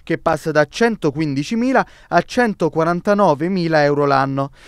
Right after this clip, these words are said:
Una somma da capogiro, ma tutto sommato in linea con i centocinquantacinquemila euro delle altre regioni, fatta eccezione per la Calabria, dove i direttori delle asl guadagnano centoventiseimila euro l'anno.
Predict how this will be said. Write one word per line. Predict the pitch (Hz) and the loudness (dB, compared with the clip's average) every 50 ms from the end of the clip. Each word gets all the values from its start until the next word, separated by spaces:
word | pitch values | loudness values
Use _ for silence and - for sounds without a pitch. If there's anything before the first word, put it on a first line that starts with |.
| - - - | -18 -10 -6
Una | 139 151 151 143 | -2 -2 -2 0
somma | - 185 190 175 156 143 | 0 -2 0 2 2 2
da | 127 135 | 2 2
capogiro, | - 143 123 - 165 170 185 254 226 156 113 98 95 | 2 0 2 2 0 2 2 2 2 2 0 0 -2
ma | 98 101 98 | -2 -4 -6
tutto | - 117 - - 131 | -8 -10 -8 -8 -6
sommato | 117 143 147 147 175 196 196 - 160 | -4 -4 -2 0 0 0 0 0 -2
in | 165 165 | -2 -2
linea | 160 165 170 180 185 170 147 | -2 -2 -4 -2 -2 -4 -4
con | - 139 123 | -4 -4 -6
i | 120 120 | -6 -6
centocinquantacinquemila | - - 170 165 135 151 127 120 131 120 - 135 120 - 131 123 - 160 156 135 - 131 123 123 135 156 180 170 135 | -6 -6 -6 -4 -6 -6 -6 -6 -8 -6 -6 -6 -4 -4 -6 -6 -6 -8 -8 -6 -6 -6 -4 -4 -4 -2 -2 0 0
euro | 120 113 107 117 | 0 -2 -2 -4
delle | 107 113 110 110 113 | -4 -4 -2 -2 -2
altre | 120 120 - - 120 123 | -2 -2 -4 -6 -6 -6
regioni, | 123 139 143 165 208 196 170 147 143 139 | -4 -4 0 0 2 2 2 0 -4 -6
fatta | - - - - - 127 123 - 123 | -10 -18 -20 -4 -2 -2 -2 0 -4
eccezione | 120 - 117 110 - - 156 156 147 139 139 127 | -6 -6 -8 -10 -8 -4 -4 -2 -2 -2 -2 -4
per | 139 135 127 | -4 -4 -2
la | 131 131 | -4 -2
Calabria, | 131 151 165 185 196 156 113 101 92 98 95 95 | -2 0 2 4 4 4 2 0 -2 -4 -6 -4
dove | 92 98 95 | -4 -6 -6
i | 101 95 | -6 -6
direttori | 107 104 107 - - 139 131 127 | -4 -6 -6 -4 -4 -4 -4 -4
delle | 123 123 131 156 180 | -4 -4 -2 0 2
asl | 185 196 208 180 180 143 117 | 2 2 0 -2 -4 -6 -6
guadagnano | 104 117 120 117 120 120 120 120 120 120 | -4 -6 -4 -4 -4 -4 -4 -6 -8 -8
centoventiseimila | 117 - - 196 185 151 - 147 120 131 127 117 147 143 135 202 214 202 139 104 98 98 101 | -8 -6 -6 -6 -6 -6 -8 -8 -6 -8 -8 -8 -10 -8 -6 -6 -4 -4 -4 -4 -4 -4 -2
euro | 101 101 104 107 107 | -2 -2 -2 -2 -2
l'anno. | 107 107 107 107 107 107 104 101 | 0 0 -2 -2 -4 -6 -8 -10